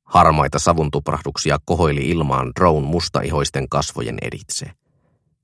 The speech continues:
Hän tiesi katsomattakin, mitä ne merkitsivät. Hänen pivafinsa, lumottu Drow-viitta, joka niin monta kertaa oli kätkenyt hänet vihollisten katseilta uumenen alan maailmassa,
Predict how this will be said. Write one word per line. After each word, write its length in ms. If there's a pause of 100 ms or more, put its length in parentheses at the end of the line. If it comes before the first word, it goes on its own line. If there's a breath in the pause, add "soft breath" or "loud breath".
(180)
Hän 160
tiesi 260
katsomattakin, 720
mitä 220
ne 80
merkitsivät. 640 (920)
Hänen 320
pivafinsa, 680 (480)
lumottu 640
Drow-viitta, 720 (460 soft breath)
joka 220
niin 200
monta 300
kertaa 380
oli 180
kätkenyt 440
hänet 280
vihollisten 560
katseilta 540 (100)
uumenen 480
alan 260
maailmassa, 640